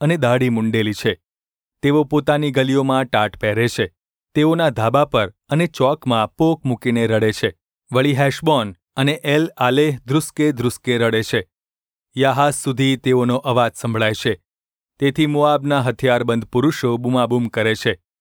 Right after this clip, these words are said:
તેથી તેનું હૃદય શોભ પામે છે. મારું હૃદય મોઆબને માટે રુદન કરે છે.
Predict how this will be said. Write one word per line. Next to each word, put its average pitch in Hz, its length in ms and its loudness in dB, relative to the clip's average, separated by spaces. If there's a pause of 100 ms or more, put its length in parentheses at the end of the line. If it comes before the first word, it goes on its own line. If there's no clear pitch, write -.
(300)
તેથી 160 280 -2
તેનું 127 320 0
હૃદય 107 380 0 (160)
શોભ 135 340 -2
પામે 113 340 -2
છે. 110 280 -4 (720)
મારું 127 300 2
હૃદય 131 320 2
મોઆબને 123 460 0
માટે 117 340 0
રુદન 113 300 0
કરે 110 280 -2
છે. 104 240 -4